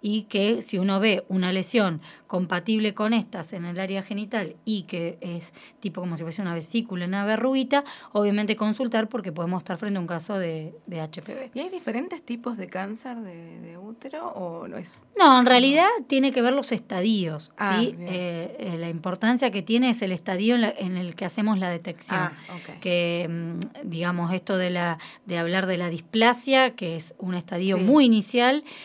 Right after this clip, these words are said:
Speaker 1: pero obviamente que después, por la cercanía que tiene, cómo puede irse una diseminando por sangre y otra cómo se puede diseminar a lugares cercanos que tienen que ver con la pelvis, la vejiga y toda esa zona,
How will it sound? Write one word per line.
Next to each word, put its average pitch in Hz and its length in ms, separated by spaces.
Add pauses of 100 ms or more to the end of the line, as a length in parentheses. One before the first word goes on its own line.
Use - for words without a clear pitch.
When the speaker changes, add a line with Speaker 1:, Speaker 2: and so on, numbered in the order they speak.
(180)
Speaker 1:
pero 190 220
obviamente 208 460
que 190 120
después, 190 340
por 202 160
la 170 120
cercanía 190 600
que 214 140
tiene, 220 440 (300)
cómo 196 300
puede 196 300
irse 202 400
una 202 220
diseminando 175 560
por 208 140
sangre 254 400
y 196 140
otra 208 180
cómo 185 180
se 175 140
puede 185 200
diseminar 202 480 (340)
a 190 120
lugares 180 380
cercanos 202 500
que 190 100
tienen 175 240
que 175 60
ver 170 140
con 170 120
la 170 140
pelvis, 175 340
la 175 140
vejiga 170 600 (360)
y 160 120
toda 180 220
esa 180 220
zona, 202 400